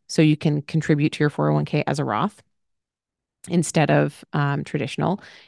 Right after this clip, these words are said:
If you are self-employed, you can create Roth four oh one Ks, or you can create solo Roth four oh one Ks if you are a solo, uh, entrepreneur. And there are just, there are a lot more options now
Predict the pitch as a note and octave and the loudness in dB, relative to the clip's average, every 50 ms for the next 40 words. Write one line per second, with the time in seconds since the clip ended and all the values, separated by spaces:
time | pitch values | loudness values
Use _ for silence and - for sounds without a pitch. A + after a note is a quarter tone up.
0 | _ - E3+ E3 - - E3 D#3+ D3+ - - D3 C#3+ C#3+ C#3+ C#3+ C#3+ - - D3 | _ 0 0 0 2 2 2 2 2 2 2 2 4 4 2 2 0 0 0 0
1 | D3 - C3 C#3 C#3+ - - D3 D3 C#3+ E3 G#3 C4+ D4 C#4+ - - F3+ F3 E3+ | 0 0 -2 -4 -2 0 2 2 4 4 4 2 2 0 -2 -4 -2 0 0 0
2 | - - F3+ E3+ - - - D3+ D3 C#3 C#3 C3 C3+ F#3+ B3 - - - - - | 0 0 0 0 0 -2 -2 0 0 0 2 2 2 2 2 0 -4 -12 -18 -18
3 | _ _ G3+ F#3 G3 G3 G#3 G3+ - - G3 F#3+ F#3+ F#3+ F#3+ F#3+ F#3+ - F#3+ F#3+ | _ _ -4 0 0 0 0 0 -2 0 2 2 2 2 0 0 0 -2 -2 -2
4 | G3 A3 A#3 - - D3+ D3 D3 D3 - D3+ D3 - - C#3+ C#3 C#3+ C#3+ D3 C#3+ | -2 -2 -4 -4 -4 -4 -4 -4 -6 -8 -10 -8 -4 0 2 4 4 4 4 4
5 | - _ - - - - _ _ _ - - - - - C#3+ C#3 D3+ D#3+ E3+ F3 | 2 _ -12 -20 -20 -20 _ _ _ -14 -12 -4 2 4 6 6 8 8 6 6
6 | F#3+ G3+ A#3 - - _ _ _ _ _ _ _ _ _ - - - F#3+ F#3+ G3 | 6 4 4 2 -2 _ _ _ _ _ _ _ _ _ -6 0 4 4 4 4
7 | - - F#3 F3+ F3+ F3+ F3+ F#3 F3+ - E3 F3 G3+ G#3+ - E3 - - - D#3 | 2 2 2 4 4 4 4 2 0 0 0 0 0 -2 -2 -4 -4 -4 -4 -2
8 | D3 D3 C#3+ C#3+ C#3 C#3+ C#3 - - D3 C#3+ C#3+ C#3+ C#3+ D3 D3+ D#3 - - D#3 | 0 0 0 0 0 -2 -2 -2 -2 -2 0 0 0 0 -2 -2 -4 -4 -4 -2
9 | D3+ D3 - - D#3 - - _ E3+ D#3+ D3+ D#3+ - F#4 - _ _ _ _ _ | -2 -2 -4 -4 -6 -6 -6 _ -2 0 0 0 -2 -4 -6 _ _ _ _ _
10 | _ _ _ _ _ _ _ - - - E3+ E3+ E3 D#3 D#3 D3+ D#3 D#3+ - - | _ _ _ _ _ _ _ -10 -2 2 4 4 6 6 4 4 2 0 -2 0
11 | - F3 - F#3 F#3+ G3 F#3+ - - _ - E3+ F3+ D#3+ - D#3 E3 D#3 D#3 D#3 | 0 2 2 2 2 2 0 -2 -4 _ -2 0 0 2 4 4 6 6 4 4
12 | D#3 D#3 D#3+ F3 F#3+ - - F#3 F3 E3+ E3 - - D3 D3 D#3 - - - D#3+ | 4 2 2 2 0 -2 -2 -2 0 0 -2 -4 -4 -4 -4 -6 -6 -6 -4 -4
13 | E3 D#3+ - - F3 F3 F3+ G3+ A3 B3 B3+ | -4 -4 -2 -2 0 0 0 0 0 -2 -4